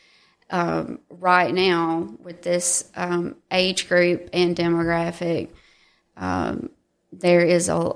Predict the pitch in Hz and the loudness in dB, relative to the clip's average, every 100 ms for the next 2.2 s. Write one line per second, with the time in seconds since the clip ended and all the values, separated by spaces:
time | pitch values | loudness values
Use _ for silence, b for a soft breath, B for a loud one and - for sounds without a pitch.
0 | - 170 170 175 170 175 170 - - 180 | -4 -2 -2 0 2 2 0 -6 -2 0
1 | 175 170 - - 175 - 175 214 170 156 | 0 0 -4 -10 -14 -4 0 0 2 0
2 | 165 | -2